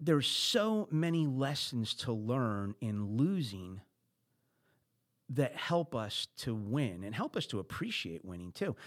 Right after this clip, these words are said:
Uh, m-, remember the podcast a couple weeks ago when I talked about that young man that I interviewed from Columbia University who was, who was a member of the forty-four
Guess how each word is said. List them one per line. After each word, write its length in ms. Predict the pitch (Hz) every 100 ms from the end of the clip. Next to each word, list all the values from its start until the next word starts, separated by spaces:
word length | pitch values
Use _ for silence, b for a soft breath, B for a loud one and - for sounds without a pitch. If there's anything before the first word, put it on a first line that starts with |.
| B B
Uh, 220 | 127 120 117 151
m-, 140 | 143 143
remember 320 | 151 156 151
the 80 | 139
podcast 520 | 143 143 139 147 135
a 40 | 123
couple 260 | 139 131
weeks 240 | 127 147 -
ago 160 | 110
when 80 | 95
I 80 | 92
talked 320 | - 107 -
about 280 | 101 101 -
that 200 | 98 92
young 420 | 101 107 117 123
man 440 | 117 120 107 92 87 B B B
that 120 | - 101
I 80 |
interviewed 480 | 92 117 117 98 92
from 160 | - 101
Columbia 540 | - 101 101 107 104
University 680 | 104 101 95 98 107 - 82
who 100 | 95
was, 200 | 92 - -
who 60 |
was 120 | 98
a 40 | 90
member 340 | 92 101 101
of 80 | 95
the 80 | 85
forty-four 1200 | - - 104 104 113 113 - - 101 101 98 95